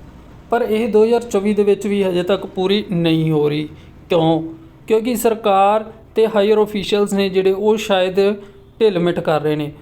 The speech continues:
ਪਰ ਦੋਸਤੋ, ਕੀ ਤੁਹਾਨੂੰ ਪਤਾ ਹੈ, ਅੱਜ ਦੋ ਹਜ਼ਾਰ ਚੌਵੀ, ਅੱਜ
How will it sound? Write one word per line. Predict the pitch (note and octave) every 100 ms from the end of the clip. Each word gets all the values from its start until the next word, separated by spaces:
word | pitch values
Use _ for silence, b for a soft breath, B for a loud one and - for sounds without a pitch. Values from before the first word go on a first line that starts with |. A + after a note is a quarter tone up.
| B -
ਪਰ | G#3+
ਦੋਸਤੋ, | G#3 G#3 G#3+ A3+
ਕੀ | A3+
ਤੁਹਾਨੂੰ | A3 A3 G3+
ਪਤਾ | F3+ F#3
ਹੈ, | G3 G#3 G3+ F#3+
ਅੱਜ | F#3 G3+
ਦੋ | G3 F3
ਹਜ਼ਾਰ | F3+ F3+ F#3
ਚੌਵੀ, | - E3 E3 F3 - G3+
ਅੱਜ | G3+ G#3